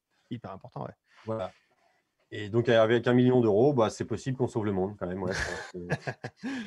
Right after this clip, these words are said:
Speaker 1: <laughs> Ok.
Speaker 2: <laughs> on va y arriver. Mais voilà, voilà le chemin qu'on propose, la démarche qu'on propose, c'est d'arriver à la fin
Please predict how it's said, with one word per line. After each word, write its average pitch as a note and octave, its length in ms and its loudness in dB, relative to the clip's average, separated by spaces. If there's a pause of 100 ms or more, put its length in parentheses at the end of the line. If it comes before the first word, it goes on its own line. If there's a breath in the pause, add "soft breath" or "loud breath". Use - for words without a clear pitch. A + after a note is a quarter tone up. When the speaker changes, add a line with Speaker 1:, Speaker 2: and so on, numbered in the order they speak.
(240 loud breath)
Speaker 1:
<laughs> - 0 -
Ok. B2 280 -4 (580 loud breath)
Speaker 2:
<laughs> C3+ 720 -8
on G#2 80 -4
va G#2 60 0
y G#2 60 2
arriver. G2 340 0 (300 loud breath)
Mais B2+ 100 2
voilà, C#3+ 260 6
voilà D3 220 6
le F#3 40 8
chemin E3 380 2
qu'on C#3+ 120 0
propose, C#3 400 2
la A2+ 80 0
démarche A#2+ 320 -2
qu'on A2+ 120 -6
propose, C#3 440 -2
c'est - 180 -6
d'arriver A2+ 440 2
à D3 60 2
la A#2 120 0
fin D3+ 320 -4